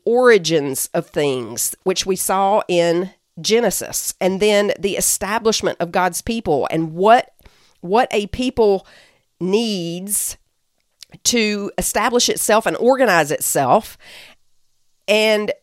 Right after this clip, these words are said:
the history then through the book of Numbers and then Deuteronomy and, and on and on. I, I talked about that last week, so I won't go back into it. But my point is, the Bible is not a book of literature.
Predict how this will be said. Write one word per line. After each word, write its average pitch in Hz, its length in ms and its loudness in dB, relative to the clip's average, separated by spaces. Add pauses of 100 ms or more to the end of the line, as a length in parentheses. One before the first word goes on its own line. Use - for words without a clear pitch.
(120)
the 208 140 -2
history 226 540 -2
then 175 340 2
through 214 260 0
the 220 60 0
book 202 180 -2
of 170 100 -6
Numbers 233 440 0
and 175 140 2
then 156 160 -2
Deuteronomy 233 640 0
and, 180 280 -2
and 185 120 -2
on 233 200 2
and 247 100 0
on. 175 200 2
I, 175 80 0 (100)
I 196 60 -6
talked 226 260 -8
about 208 200 -4
that 190 160 0
last 202 400 -2 (540)
week, 214 360 -6
so 170 140 0
I 190 80 2
won't 208 240 -2
go 196 100 -2
back 202 200 -4
into 233 320 -2
it. - 200 -6 (640)
But 226 100 -2
my 208 100 2
point 269 300 0
is, 180 480 0
the 180 80 -2
Bible 233 340 2
is 190 200 -4
not 196 400 2
a 240 100 -2
book 185 240 0
of 170 100 -2
literature. 190 640 -2